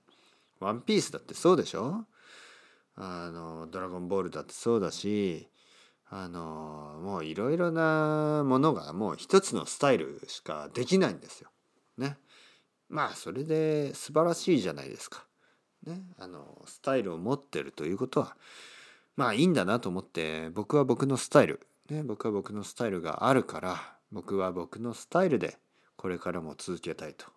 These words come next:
思います。というわけで、日本語コンネコ、始まりましたね。で、まあ、日本語コンネコは、ポッドキャストと同じスタイルなんですけど、ちょっとね、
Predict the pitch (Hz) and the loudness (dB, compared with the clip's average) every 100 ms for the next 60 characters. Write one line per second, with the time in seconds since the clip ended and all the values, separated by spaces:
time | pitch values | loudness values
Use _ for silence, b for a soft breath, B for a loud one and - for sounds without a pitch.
0 | _ _ - 85 76 67 78 - - _ | _ _ -16 -14 -12 -14 -16 -16 -18 _
1 | 165 190 175 104 - _ _ - 113 123 | 6 8 8 4 -4 _ _ -6 -2 2
2 | 214 226 - 180 143 151 - - _ _ | 4 4 4 4 8 8 6 -4 _ _
3 | B B B B B B B B - 92 | B B B B B B B B -14 -12
4 | 92 85 80 76 71 - - 82 87 76 | -10 -10 -10 -12 -16 -18 -16 -12 -12 -14
5 | - _ _ _ _ B B B B B | -20 _ _ _ _ B B B B B
6 | - 196 202 190 190 190 180 202 247 135 | 6 10 12 12 10 8 8 12 12 12
7 | 139 226 277 269 269 240 262 254 135 127 | 8 4 2 4 4 6 4 8 10 12
8 | 127 107 113 - 120 - 175 220 220 - | 12 10 6 2 -4 -2 2 2 2 0
9 | 101 92 98 123 127 127 - - 165 135 | 0 0 2 0 0 -2 -2 0 4 4
10 | 101 87 85 80 - - 92 92 95 - | 4 0 -4 -8 -12 -6 -4 -4 2 8
11 | 508 - 277 90 | 8 8 2 0